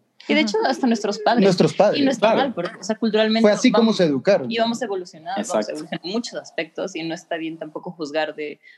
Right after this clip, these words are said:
Speaker 1: a nuestros papás o abuelos, "Mira
Speaker 3: No,
Speaker 1: cómo
Speaker 3: no.
Speaker 1: tratabas", porque no, o sea, eran ot-, otras ep-, otra época.
Speaker 3: Ujú.
Speaker 1: Pero
Speaker 4: Sí,
Speaker 1: creo
Speaker 4: son
Speaker 1: que ahora
Speaker 4: momentos.
Speaker 1: estamos,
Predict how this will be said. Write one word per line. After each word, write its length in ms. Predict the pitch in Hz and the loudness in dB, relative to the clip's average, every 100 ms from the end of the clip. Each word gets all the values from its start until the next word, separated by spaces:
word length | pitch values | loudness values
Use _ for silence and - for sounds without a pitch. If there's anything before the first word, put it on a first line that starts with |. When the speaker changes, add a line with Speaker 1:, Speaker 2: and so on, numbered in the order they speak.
| _ | _
Speaker 1:
a 80 | 180 | -8
nuestros 260 | 175 - | -6 -8
papás 380 | 147 151 170 180 | -12 -4 -2 0
o 20 | |
abuelos, 320 | 160 160 165 170 | -2 -2 -2 -2
"Mira 200 | 180 185 | 2 2
Speaker 3:
No, 60 | |
Speaker 1:
cómo 120 | 180 | 4
Speaker 3:
no. 80 | 127 | 2
Speaker 1:
tratabas", 400 | - 123 156 202 | -2 -2 -2 -2
porque 200 | 240 254 | -4 -2
no, 220 | 277 226 175 | -2 -2 -4
o 20 | |
sea, 180 | 190 190 | -6 -4
eran 180 | - 233 | 0 0
ot-, 160 | 220 214 | 0 -2
otras 280 | - 220 202 170 | -8 -8 -8 -10
ep-, 60 | - | -12
otra 160 | 233 208 | -4 -4
época. 260 | - - - - - | -4 -14 -20 -20 -4
Speaker 3:
Ujú. 280 | 143 135 156 | 0 2 2
Speaker 1:
Pero 140 | - 214 | 2 2
Speaker 4:
Sí, 40 | |
Speaker 1:
creo 0 | |
Speaker 4:
son 160 | 233 233 | 4 4
Speaker 1:
que 60 | 226 | 6
ahora 160 | 208 | 4
Speaker 4:
momentos. 240 | 180 - - | 2 0 -2
Speaker 1:
estamos, 240 | - - | -4 -10